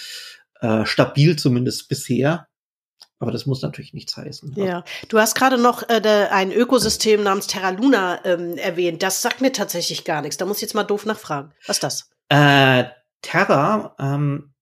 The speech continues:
Speaker 1: oh Gott, da muss man eigentlich ein bisschen anders anfangen. Ähm, und zwar mit, äh, mit dem Vergleich von Bitcoin und anderen <laughs> Kryptowährungen.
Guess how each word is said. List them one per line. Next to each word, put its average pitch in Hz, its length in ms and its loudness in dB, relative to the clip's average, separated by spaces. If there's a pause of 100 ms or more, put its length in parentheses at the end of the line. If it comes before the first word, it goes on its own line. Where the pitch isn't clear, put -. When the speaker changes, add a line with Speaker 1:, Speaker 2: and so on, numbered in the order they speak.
(420)
Speaker 1:
oh 139 60 -2
Gott, 135 280 -4
da 139 60 2
muss 151 160 4
man 185 140 4
eigentlich 147 260 2
ein 143 60 2
bisschen 143 220 -4
anders 156 280 -2
anfangen. 123 400 -8
Ähm, 123 300 -6 (560)
und 131 120 -4
zwar 135 280 4
mit, 135 360 2
äh, 123 680 0
mit 135 140 -4
dem 135 80 -2
Vergleich 131 300 0
von 131 160 -2
Bitcoin - 340 -2
und 135 200 -4
anderen 131 420 0
<laughs> - 0 -
Kryptowährungen. - 1300 0